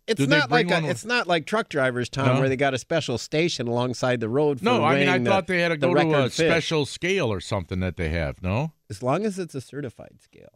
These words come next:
Speaker 2: Okay.
Speaker 1: Yeah.
Speaker 2: Well, what do, what, what, what do they use? I mean, I don't know.
Speaker 1: I don't know.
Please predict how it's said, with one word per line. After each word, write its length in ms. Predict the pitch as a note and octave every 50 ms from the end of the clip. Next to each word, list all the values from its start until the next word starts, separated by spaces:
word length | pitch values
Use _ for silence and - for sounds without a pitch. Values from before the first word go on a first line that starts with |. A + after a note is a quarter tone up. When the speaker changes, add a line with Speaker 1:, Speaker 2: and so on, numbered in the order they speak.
| B2+ C3
Speaker 2:
Okay. 320 | B2+ C#3 - - E2+ E2+ F2 F2+
Speaker 1:
Yeah. 100 | B2+ B2
Speaker 2:
Well, 80 | B2+ C3+
what 80 | D#3 F3
do, 80 | G3 F#3+
what, 300 | - C3 D#3+ F3+ D#3 A#2+
what, 240 | C#3 D3+ E3 E3+
what 140 | C#3 D3 D#3
do 60 | D#3
they 80 | D#3+ E3
use? 340 | E3 F#3 A3 G#3+ - - A2+
I 60 | G2
mean, 120 | A2+ B2
I 100 | B2 C3
don't 140 | C#3 C#3 C#3
know. 220 | C#3+ E3 D#3 - - -
Speaker 1:
I 60 | A2+
don't 120 | A2+ A#2
know. 260 | A#2+ B2 A2+ F2 E2